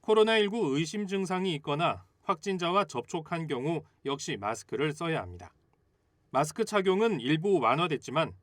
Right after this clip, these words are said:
그동안 해오던 등교시 발열 검사,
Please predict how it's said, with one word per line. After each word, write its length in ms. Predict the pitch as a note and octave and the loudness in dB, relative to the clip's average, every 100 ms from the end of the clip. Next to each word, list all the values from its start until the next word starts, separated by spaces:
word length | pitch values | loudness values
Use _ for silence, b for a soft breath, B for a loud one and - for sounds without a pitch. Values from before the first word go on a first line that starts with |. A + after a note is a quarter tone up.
| _ _ | _ _
그동안 400 | - D#3 F3+ F#3+ | -6 -2 0 0
해오던 440 | F3+ E3+ E3 G3+ G#2 _ _ | 0 0 0 0 -2 _ _
등교시 640 | D3+ E3 F3+ F3 G3 F#3+ | -4 -2 0 0 0 0
발열 400 | - B2 C#3 E3+ | 0 -4 -2 -2
검사, 360 | E3 D#3 D3 | -2 -2 -4